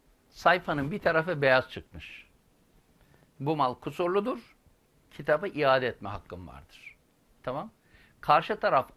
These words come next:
"Almıyorum." diyemez. Ancak ben açtım, beyaz sayfayı gördüm. "Bunun sayfası beyaz çıkmış." dedim. "Fiyatı on lira, beş liraya verirseniz alırım." Aldım.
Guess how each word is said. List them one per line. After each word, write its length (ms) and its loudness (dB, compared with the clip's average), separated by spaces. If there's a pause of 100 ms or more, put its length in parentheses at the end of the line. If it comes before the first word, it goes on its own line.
"Almıyorum." 680 6
diyemez. 560 -4 (1500)
Ancak 440 -2
ben 120 2
açtım, 520 0 (200)
beyaz 280 6
sayfayı 520 2
gördüm. 440 6 (1300)
"Bunun 240 4
sayfası 580 2
beyaz 280 8
çıkmış." 400 -6
dedim. 340 -4 (360)
"Fiyatı 340 4
on 240 -2
lira, 300 -2 (680)
beş 240 2
liraya 180 2
verirseniz 400 0
alırım." 340 4 (520)
Aldım. 420 4